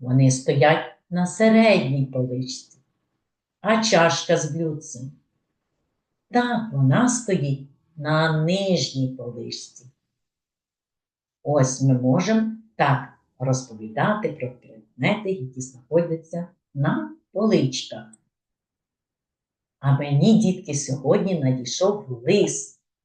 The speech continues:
але в конверті немає і не вказано і, і на конверті, від кого він.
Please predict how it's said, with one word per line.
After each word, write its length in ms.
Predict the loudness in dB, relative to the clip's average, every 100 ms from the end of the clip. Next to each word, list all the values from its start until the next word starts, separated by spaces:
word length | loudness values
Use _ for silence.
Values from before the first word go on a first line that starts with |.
| _ _ _
але 340 | 2 4 4 2
в 120 | 0
конверті 840 | -2 2 0 0 -4 -10 -8 -8 -10 _ _ _ _ _ -4
немає 600 | 0 2 2 2 4 2
і 120 | 2
не 100 | -2
вказано 880 | -4 0 2 2 -2 -4 -4 -6 -8
і, 80 | -2
і 80 | 2
на 180 | 2 0
конверті, 600 | -4 2 2 2 -6 -8
від 260 | -8 -6
кого 380 | 2 4 6 4
він. 460 | 6 4 4 -2